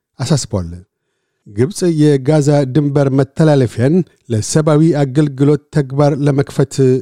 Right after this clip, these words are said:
ተስማማች። የግብጽ ፕሬዚደንት አብዱል ፈታህ አልሲሲ ሃያ የሰብአዊ እርዳታ አቅርቦቶችን የጫኑ የጭነት መኪናዎች ወደ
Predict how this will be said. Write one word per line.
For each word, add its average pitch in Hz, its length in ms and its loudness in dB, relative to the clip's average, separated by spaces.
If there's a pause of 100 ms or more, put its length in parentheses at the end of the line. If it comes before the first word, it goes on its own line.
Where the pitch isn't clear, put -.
(140)
ተስማማች። 110 580 -2 (480)
የግብጽ 101 400 -4 (140)
ፕሬዚደንት 147 540 0
አብዱል 151 300 0
ፈታህ 151 340 -2 (100)
አልሲሲ 143 380 -2 (220)
ሃያ 104 240 -2 (140)
የሰብአዊ 151 600 2 (120)
እርዳታ 143 380 -2
አቅርቦቶችን 143 880 -2
የጫኑ 147 360 0
የጭነት 139 460 0
መኪናዎች 113 560 -2 (540)
ወደ 117 160 -2